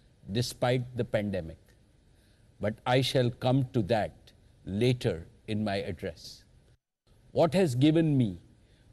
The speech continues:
far greater happiness than our business performance is Reliance's humanitarian efforts during these exceedingly difficult times.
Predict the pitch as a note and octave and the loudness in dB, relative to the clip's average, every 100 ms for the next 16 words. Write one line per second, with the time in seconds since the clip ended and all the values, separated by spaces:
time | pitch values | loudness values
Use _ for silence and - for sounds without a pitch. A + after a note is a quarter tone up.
0 | - - E3+ F#3+ F3+ C#3+ D3 C3 C#3 G#2+ | -12 -2 2 4 2 2 2 2 0 0
1 | A#2 B2+ G#2+ F2+ - - - G#2+ B2 B2+ | -2 -2 -4 -6 -12 -16 -10 -2 0 2
2 | A#2+ A#2+ B2 D3 C3+ - A2 - G#2 E2 | 2 2 2 0 -2 -2 -4 -2 -4 -6
3 | E2 - - - _ _ - C3 B2+ B2+ | -12 -16 -20 -20 _ _ -2 0 2 2
4 | C#3 C#3+ D#3 C3+ D#3+ A#2+ A#2+ C#3+ D#3 E3+ | 2 2 0 0 0 0 2 4 4 2
5 | C#3+ E3 D#3+ D3+ B2+ - B2+ B2 G#2 - | 2 2 2 2 0 -2 -4 -2 -6 -6
6 | - - - - _ - C3 D3+ D#3+ C3 | -16 -18 -20 -20 _ 2 4 6 4 2
7 | C#3 B2+ - B2 - - G3+ E3 D#3+ C#3+ | 2 0 -4 -6 -6 0 2 4 4 2
8 | C#3 G#2+ B2+ B2+ - A2+ - G2+ D#2+ - | 0 2 0 0 -4 -6 -4 -6 -6 -14
9 | - - | -20 -20